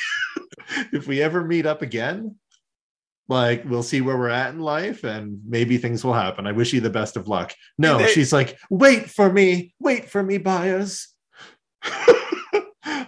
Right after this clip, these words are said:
Speaker 1: I'll,
Speaker 2: mean,
Speaker 1: I'll
Speaker 2: like
Speaker 1: be waiting for you. No, y-
Speaker 2: la-, like, last time, like, ten years ago, she was like, like, she got,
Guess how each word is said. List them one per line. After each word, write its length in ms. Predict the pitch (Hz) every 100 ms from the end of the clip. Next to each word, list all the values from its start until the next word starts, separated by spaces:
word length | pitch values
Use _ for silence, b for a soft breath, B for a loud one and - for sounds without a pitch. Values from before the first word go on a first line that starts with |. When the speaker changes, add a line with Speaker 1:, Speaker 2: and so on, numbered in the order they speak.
| -
Speaker 1:
I'll, 220 | 247 226
Speaker 2:
mean, 180 | 247 233
Speaker 1:
I'll 120 | 247
Speaker 2:
like 100 | 226
Speaker 1:
be 100 | 226
waiting 400 | 226 233 220 220
for 140 | 196 220
you. 400 | 214 220 185 165 -
No, 120 | 285
y- 100 | 220
Speaker 2:
la-, 340 | 165 214 226 -
like, 340 | 196 226 -
last 400 | 180 202 294 359
time, 240 | - 127 117
like, 160 | 135
ten 240 | - 170 165
years 320 | 165 208 330
ago, 420 | 131 117 101 107
she 260 | 120 156 151
was 280 | 151 151 165
like, 420 | 151 143 131 - b b b b _
like, 400 | 131 147 139 _ _
she 160 | - 190
got, 180 | 190